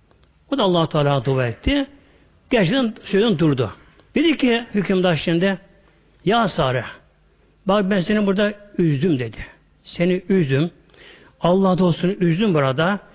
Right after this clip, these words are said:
Şimdi de buna karşı ben sana," de, "bir cariye hediye vereceğim, hibe edeceğim," de, cariye. Nedir cariye? Köle, kadın, kız. Bunlara cariye derler.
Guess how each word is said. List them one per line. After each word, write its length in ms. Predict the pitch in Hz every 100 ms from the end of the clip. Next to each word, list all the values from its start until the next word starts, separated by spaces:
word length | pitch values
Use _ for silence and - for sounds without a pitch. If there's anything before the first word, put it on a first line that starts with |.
| - - _ _ _ -
Şimdi 400 | - - 330 277
de 160 | 220
buna 180 | 226 277
karşı 400 | 254 214 185 180
ben 160 | 196 233
sana," 400 | 226 185 175 175
de, 300 | 269 269 254 - _ _
"bir 560 | 214 175 190 269 247 190
cariye 840 | 127 139 196 190 190 233 277 285 262 - _ _ _ _ _ _ _
hediye 460 | - 214 170 226 175
vereceğim, 380 | 156 131 151
hibe 160 | 123 151
edeceğim," 300 | 127 - 113
de, 80 | 107
cariye. 440 | 104 127 120 120 107 - - - _ _
Nedir 200 | 302 262
cariye? 680 | 156 147 139 139 226 269 262 - - - _ -
Köle, 340 | - 170 226
kadın, 380 | 190 151 160 233
kız. 500 | - 117 - - - - _ _
Bunlara 360 | 202 170 226 175
cariye 420 | 131 143 143 127
derler. 440 | 120 117 202 277